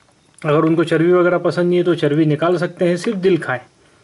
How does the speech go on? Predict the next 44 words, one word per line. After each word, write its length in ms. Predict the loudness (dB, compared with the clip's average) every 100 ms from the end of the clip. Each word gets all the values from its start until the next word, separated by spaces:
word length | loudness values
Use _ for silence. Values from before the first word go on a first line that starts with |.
| _ _ _ _ _ -20 -20 -20 _
वैसे 140 | -4 -2
चर्बी 320 | -2 0 0
निकाल 300 | 0 0 0
ही 60 | 2
देना 280 | 2 0
चाहिए, 180 | 0 -2
लेकिन 300 | 0 0 0
बकरे 300 | 0 0 0
का 80 | 2
ये 140 | 0
सब 180 | -2 -6
चीज़ें 220 | -4 -4
फ़ायदेमंद 520 | -2 0 0 0 0 -2
रहती 280 | -2 -2
हैं, 80 | 0
वॉल 320 | 2 2 2
वगैरह 340 | 2 2 0 0
हैं 180 | -2 -4
इसके 280 | -4 -6
जो 360 | -6 0 2 2
दिल 240 | 0 -2 -4
से 160 | -4
जुड़े 240 | 0 2 0
हुए 140 | -2
हैं, 200 | -8 -12 -18 -20 -20 -20 -20 -8 -4
तो 60 |
इनको 180 | 0 0
रहने 280 | 0 2 2
दें 160 | 0 2
तो 200 | 2 2
बहुत 260 | 0 -2
अच्छी 280 | -2 -4 0
बात 220 | 0 0
है। 120 | -4 -4
निकालना 460 | -4 -2 0 0
चाहे 180 | 0 -2
तो 100 | 0
निकाल 280 | -2 -2 -4
सकते 260 | -6 -6
हैं, 60 | -2
चर्बी 280 | -2 0 0
नहीं 180 | 0 0
है 100 | -2
ये। 160 | -6